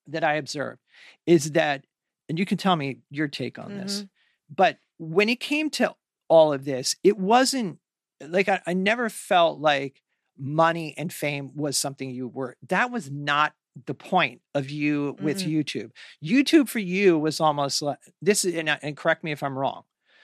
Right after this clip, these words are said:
Speaker 1: but you saw videos or you saw things where you're like, "That's cool. I wanna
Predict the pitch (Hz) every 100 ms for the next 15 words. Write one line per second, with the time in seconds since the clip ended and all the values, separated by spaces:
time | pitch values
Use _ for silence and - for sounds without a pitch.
0 | _ _ 190 - 160 220 269 - 220 175
1 | 165 147 160 160 147 147 127 156 180 -
2 | 170 156 160 135 - 135 131 120 - 127
3 | - 147 123 - - 127 110 - 151 156
4 | 139